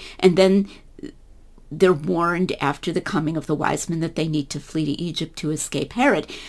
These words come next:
And it's only after that that they go back and live in Nazareth. In contrast, after the purification of Mary in the temple, when they're done with that, Luke has these transitional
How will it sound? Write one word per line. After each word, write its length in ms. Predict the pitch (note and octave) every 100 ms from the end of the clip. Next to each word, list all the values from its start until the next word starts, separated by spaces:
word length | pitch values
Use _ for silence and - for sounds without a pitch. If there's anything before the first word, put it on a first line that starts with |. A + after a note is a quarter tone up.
| -
And 120 | A#3+
it's 140 | B3
only 200 | B3 A3+
after 200 | G3+ F#3+
that 340 | F#3 - A#4 -
that 180 | - F#3+
they 220 | F3 D#3+ - -
go 80 | -
back 300 | F#3+ D#3 D3
and 160 | D#3 D3+
live 300 | D#3 D3+ D3+
in 180 | - D#3+
Nazareth. 640 | C#3+ C#3+ - - D#3 - - - - - - B3+
In 180 | - B3
contrast, 840 | A#3+ - G4 A4+ - D3+ D3+ - - - - -
after 500 | A3+ D#4 - F#4+ F4+
the 80 | C4
purification 920 | C#4 D4 D4 D4 G3+ D3+ - F#3+ F#3
of 200 | - F3
Mary 380 | E3 D#3 D#3 F3+
in 180 | - D#3
the 80 |
temple, 580 | C#3+ - G#4 - D#3+ G3+ - - - - - - - - - - - -
when 240 | - A3+ A3
they're 240 | G#3 G3 - D3 - - - - - B2+
done 420 | F3 A#3+ D#4+ C4+
with 240 | D#3+ E3+ - C3+
that, 540 | C#3 A#2+ C#3+ G3 - - - - -
Luke 360 | G#3 D#4+ F4+
has 460 | - A#3+ G3 - E3+
these 340 | - B3 A#3+
transitional 840 | - G#3+ F#3 - E3+ - D3+ D3 -